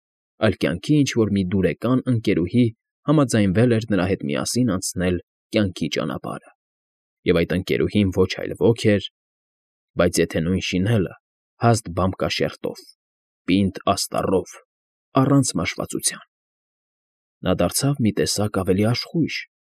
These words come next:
նույնիսկ բնավորությամբ ավելի կայուն, որպես մի մարդ, որն արդեն որոշել ու դրել էր իր նպատակը։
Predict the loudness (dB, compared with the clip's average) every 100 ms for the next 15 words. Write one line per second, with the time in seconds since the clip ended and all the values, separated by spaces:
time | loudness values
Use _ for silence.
0 | _ _ _ _ 0 2 2 0 0 0
1 | 0 -2 -2 0 2 0 -8 _ -2 2
2 | 2 2 0 -2 -4 -8 _ _ _ _
3 | _ 2 2 0 -2 -2 0 0 -2 -20
4 | _ _ -4 0 2 2 0 0 0 0
5 | -2 2 2 2 2 2 2 4 4 2
6 | 0 -2 0 -2 -2 -4 -4 -12 -12